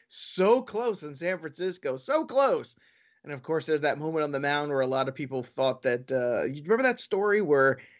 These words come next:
he gave, he gave him the game ball or something like that? He took out a pitcher,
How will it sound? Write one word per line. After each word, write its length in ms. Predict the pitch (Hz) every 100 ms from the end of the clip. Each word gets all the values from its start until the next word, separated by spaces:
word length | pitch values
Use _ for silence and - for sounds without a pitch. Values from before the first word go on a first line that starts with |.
| -
he 140 | 156
gave, 260 | 143 170 175 -
he 120 | 202
gave 160 | 240 269
him 140 | 180
the 80 | 120
game 380 | 117 147 190 196
ball 320 | 202 202 202
or 60 |
something 220 | 190 - 190
like 160 | 190
that? 160 | 196 185
He 80 | 151
took 180 | 277
out 160 | 269 220
a 40 |
pitcher, 440 | 139 156 - 107